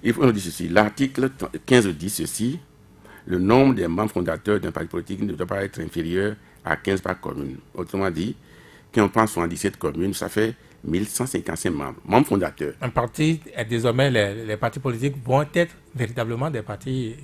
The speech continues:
Speaker 2: nationaux ?
Speaker 1: Non, c'est pas ça.
Speaker 2: Il y a mal à cela.
Speaker 1: Et les, un parti, d'abord, c'est les programmes et quelques hommes qui l'incarnent.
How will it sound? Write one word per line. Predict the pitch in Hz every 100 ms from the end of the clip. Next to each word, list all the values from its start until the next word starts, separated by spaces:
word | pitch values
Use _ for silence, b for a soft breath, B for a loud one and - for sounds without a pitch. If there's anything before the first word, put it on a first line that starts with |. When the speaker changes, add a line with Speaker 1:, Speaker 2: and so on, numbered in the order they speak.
| 135
Speaker 2:
nationaux ? | 127 104 - 131 202 143
Speaker 1:
Non, | 160 - - 170 143 113 -
c'est | 156
pas | - 151
ça. | 151 139
Speaker 2:
Il |
y | 165
a |
mal | 156 156
à | 151
cela. | 143 151
Speaker 1:
Et | 135 110
les, | 127 131 131
un | 165
parti, | - 101 - 123 123 -
d'abord, | 90 92 110 110 113 - B B B
c'est | - - 95 87 - - -
les | 92 92
programmes | - 127 131 107 120 131 143 139 147 - _ _ - -
et | -
quelques | 123 127 127 -
hommes | 110 127
qui | -
l'incarnent. | 101 - - - -